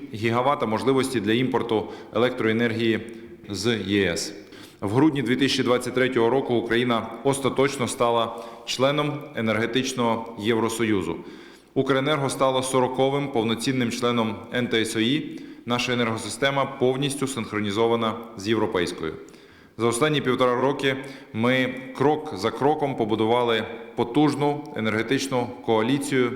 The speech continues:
на підтримку України. Наші міжнародні партнери передали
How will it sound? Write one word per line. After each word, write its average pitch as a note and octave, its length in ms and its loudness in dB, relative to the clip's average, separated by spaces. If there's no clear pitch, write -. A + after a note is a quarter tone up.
на A2 100 -4
підтримку A#2+ 460 -4
України. F#2 480 -2
Наші C3 260 0
міжнародні C3 480 2
партнери C#3+ 480 0
передали B2+ 520 2